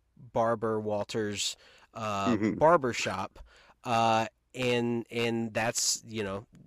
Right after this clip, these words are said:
Speaker 1: again, never meet your heroes, okay?
Speaker 2: <laughs>
Speaker 1: You,
Speaker 2: Sure.
Speaker 1: you've, you've been a fan of Barbara Walters your entire life, and you
Speaker 2: Mm-hmm.
Speaker 1: didn't know she came from, you know, she has a very dark past, like a lot of celebrities in Hollywood,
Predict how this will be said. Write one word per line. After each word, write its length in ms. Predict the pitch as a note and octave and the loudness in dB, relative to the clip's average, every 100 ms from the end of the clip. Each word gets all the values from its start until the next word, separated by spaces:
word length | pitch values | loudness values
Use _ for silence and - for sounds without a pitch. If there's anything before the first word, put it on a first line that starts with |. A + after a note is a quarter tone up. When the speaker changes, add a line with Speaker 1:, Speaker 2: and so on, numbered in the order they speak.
| - | -14
Speaker 1:
again, 540 | A2+ G#2+ D#3 E3+ A#2 - _ _ _ _ - - | -12 0 4 4 2 -4 _ _ _ _ -10 2
never 360 | D3 F3+ G#3 | 8 8 10
meet 200 | G#3 G3 | 8 6
your 160 | E3 D3 | 6 2
heroes, 600 | B2 C#3+ A2 F#2+ F#2+ - - | 2 0 0 -4 -8 -10 -10
okay? 380 | G#2+ C3+ C3 B2+ - - | -2 4 4 2 -10 -4
Speaker 2:
<laughs> 80 | C3 | 0
Speaker 1:
You, 200 | A#2+ C#3+ | 2 4
Speaker 2:
Sure. 460 | C3 C#3+ A2+ F#2 | 6 8 8 6
Speaker 1:
you've, 20 | - | 0
you've 280 | C#3 C#3+ | 0 2
been 160 | C#3 C#3+ | 4 6
a 60 | C3 | 4
fan 320 | - C#3 C3+ | 2 0 0
of 100 | A#2 | 2
Barbara 480 | B2 C3 B2 B2 A#2+ | 4 4 2 0 0
Walters 560 | B2 C3 - B2+ A2+ | 2 2 2 -2 0
your 140 | A#2 A2+ | 0 -2
entire 480 | G#2 - C#3 D3 | -4 0 4 4
life, 520 | C#3+ C#3+ A#2+ G2+ - - _ - - - - | 4 2 2 -2 -16 -20 _ -20 -20 -12 0
and 200 | A2 A2+ | 2 6
you 140 | D3 | 8
Speaker 2:
Mm-hmm. 20 | |
Speaker 1:
didn't 280 | F3 F3+ F3+ | 10 10 8
know 400 | F#3 F#3+ C3+ B2 | 10 10 8 4
she 580 | B2+ - C3 C3 C#3 C3+ | 4 2 2 2 0 -2
came 440 | - C3+ B2+ B2+ C3 | -6 -2 0 0 -2
from, 260 | - A#2+ | -4 0
you 80 | A#2+ | 2
know, 80 | A2 | 2
she 160 | G#2+ B2 | 0 -2
has 100 | A2 | -2
a 60 | |
very 340 | F#2+ A2 B2+ B2+ | -2 0 0 2
dark 360 | A2+ A#2+ - | 2 2 -2
past, 520 | - D3 C#3 G2+ - | -6 -2 -2 -4 -6
like 160 | A2 G2+ | -6 -6
a 60 | G#2+ | -2
lot 280 | G#2 A#2 | 2 4
of 180 | B2+ A2 | 4 0
celebrities 760 | - - G#2+ B2 B2 A2+ A2 G#2 | 0 -2 -2 -2 -2 -4 -4 -4
in 100 | G#2+ | -6
Hollywood, 720 | A2 A2+ A2 A2 A2 G#2+ | -2 -2 -2 -2 -2 -4